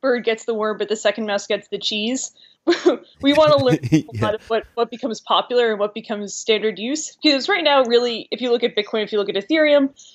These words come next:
Speaker 1: the main use case of Bitcoin is, like, people holding it for speculative value and capital flight from China. The main use case for Ethereum seems to be investing in app coin I C Os. We kind of hope that, like, we can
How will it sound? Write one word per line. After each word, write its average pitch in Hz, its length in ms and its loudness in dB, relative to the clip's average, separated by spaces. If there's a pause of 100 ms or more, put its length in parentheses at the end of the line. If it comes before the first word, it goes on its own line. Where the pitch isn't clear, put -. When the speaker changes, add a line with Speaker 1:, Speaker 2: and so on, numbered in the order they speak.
(140)
Speaker 1:
the 262 140 2
main 269 300 6
use 247 160 0
case 240 240 -4
of 226 80 -4
Bitcoin 202 420 -2
is, 196 140 -2
like, 185 220 4 (220)
people 233 240 0
holding 208 260 0
it 185 80 -12
for 202 80 -8
speculative 254 560 -2
value 208 420 2
and 196 240 -6
capital 233 380 0
flight 196 260 -4
from 175 160 -14
China. 269 420 -2 (380)
The 233 480 4
main 254 220 -2
use 240 160 -6
case 226 200 -6
for 208 140 0
Ethereum 262 420 0
seems 233 280 -2
to 185 80 -12
be 208 360 -4 (120)
investing 220 420 2
in 214 100 2
app - 260 2
coin 240 200 0
I 208 80 -2
C 214 240 -2
Os. 208 380 -2 (440)
We 262 360 2
kind 320 180 2
of 285 80 2
hope 262 240 0
that, 220 140 -2
like, 196 260 2
we 226 120 -8
can 214 280 -6